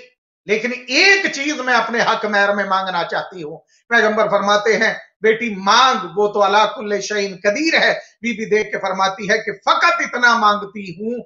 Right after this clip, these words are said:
कि कयामत के दिन जब मैं अपने मुहिब्बों और शियों की शिफात करूंगी तो अल्लाह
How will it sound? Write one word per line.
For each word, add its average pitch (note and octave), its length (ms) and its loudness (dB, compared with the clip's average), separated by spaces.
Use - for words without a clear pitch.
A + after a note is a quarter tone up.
कि A3+ 80 4
कयामत C4+ 920 4
के G#3+ 120 4
दिन G#3+ 360 4
जब C#4+ 340 4
मैं A#3+ 280 0
अपने G#3+ 520 0
मुहिब्बों G#3+ 640 -4
और G#3+ 280 2
शियों E4+ 520 -4
की G#3+ 400 -8
शिफात D#4 760 4
करूंगी A#3 440 -2
तो A#3 120 -4
अल्लाह G#3+ 760 2